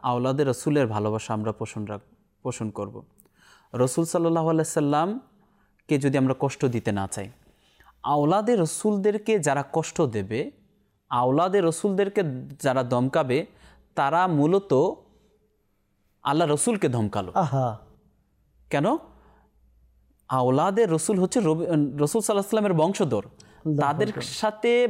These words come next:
Speaker 1: ভালো ব্যবহার করা আমাদের জন্য জরুরি। একবার এক ব্যক্তি আলে রসুলকে কি করলো, একবার থাপ্পড় মেরে দিল। ওই রাতে ওই ব্যক্তি স্বপ্নে দেখলো, আর স্বপ্নে দেখে বলতে লাগলো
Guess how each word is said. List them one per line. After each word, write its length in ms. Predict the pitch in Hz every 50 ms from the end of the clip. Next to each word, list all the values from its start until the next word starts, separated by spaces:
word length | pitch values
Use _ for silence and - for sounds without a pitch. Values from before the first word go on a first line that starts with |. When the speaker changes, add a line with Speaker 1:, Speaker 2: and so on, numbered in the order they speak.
| 175 135
Speaker 1:
ভালো 300 | 131 131 143 165 196 190
ব্যবহার 440 | 156 156 156 170 185 190 208 208
করা 200 | 208 - 220 226
আমাদের 280 | 208 202 214 202 233 208
জন্য 260 | 208 254 247 262 220
জরুরি। 400 | 190 247 277 262 214 143 113 98 - - - - - - - - -
একবার 340 | - 175 196 190 196 196 175
এক 180 | 175 165 143 143
ব্যক্তি 460 | 170 165 - - - 143 123 120 117
আলে 260 | - 135 143 156 165
রসুলকে 1400 | 143 139 - - 180 190 180 170 151 - - _ _ _ _ _ _ _ _ _ _ _ _ _ _ - - 160 151
কি 160 | - 180 170
করলো, 340 | - 185 160 135 131 165 - - - _ _
একবার 380 | - 147 127 123 127 131 120 113 110 - - _ - - _ _ _ _ _ _ _ _ _ _ _ _ _ _ _ _ -
থাপ্পড় 380 | - 233 240 240 - 311 311
মেরে 180 | 254 214 165 139
দিল। 220 | 101 113 98 95 - - - - _ _ _ _ _ _ _ _ _ _ _ _ -
ওই 200 | 196 233 226 175
রাতে 460 | 127 127 - 123 - - - 156 131
ওই 280 | 113 107 127 156 160 156
ব্যক্তি 640 | 131 127 147 147 - - - 170 139 113 92 - _ _ _ _ _ _ _ _ _
স্বপ্নে 480 | - - - - 214 226 220 - 262 247
দেখলো, 340 | 190 175 - 139 117 101 - - _ _ _ _ _ _ _ _ -
আর 200 | - 113 110 113
স্বপ্নে 400 | 113 - - - 185 185 - 180
দেখে 260 | 165 151 147 - 160 139
বলতে 320 | 127 131 127 123 - 160
লাগলো 340 | 151 143 131 123 113 101